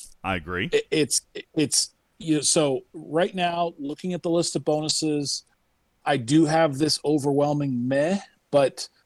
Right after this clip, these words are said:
Speaker 2: I wanna see it in action. I wanna see what the actual realizing bonuses are before I make a decision that, no, this is something that is not good, or,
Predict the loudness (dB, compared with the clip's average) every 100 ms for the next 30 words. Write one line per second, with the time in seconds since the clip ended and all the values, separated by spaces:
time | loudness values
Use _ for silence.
0 | _ _ 0 2 2 0 0 -2 -4 -6
1 | -8 -10 -14 -14 -6 -4 -2 0 2 2
2 | 0 -6 -4 -4 -4 -2 2 4 4 4
3 | 0 -6 _ _ _ _ _ _ _ _
4 | _ -8 -2 4 6 8 6 6 2 -2
5 | -4 -4 -4 -4 -6 -10 -10 -8 -8 -10
6 | -10 -12 -8 -8 -4 -2 -2 -2 -4 -4
7 | -4 2 2 4 2 0 -2 _ 2 4
8 | 6 4 2 0 -2 -2 -2 -2 -2 -6
9 | _ -8 -6 -6 -6 -2 -2 0 -2